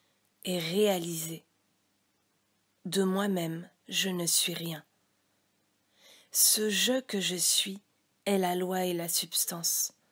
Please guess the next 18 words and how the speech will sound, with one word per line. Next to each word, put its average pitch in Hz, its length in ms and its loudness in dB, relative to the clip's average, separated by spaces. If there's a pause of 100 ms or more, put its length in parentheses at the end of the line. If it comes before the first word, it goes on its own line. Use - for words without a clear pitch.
(640)
C'est - 240 4
la 214 120 2
nourriture 226 600 0
qui 208 180 -2
nourrit 190 300 -2
le 180 120 -2
corps. 175 460 -10 (840)
C'est - 260 4
le 196 140 -2
ciment 196 480 0
de 185 120 -4
l'affaire, 175 580 -4 (240)
du 202 140 0
mariage, 196 640 -2 (520)
de 214 80 4
la 208 160 6
relation 202 540 0
humaine. 185 440 -2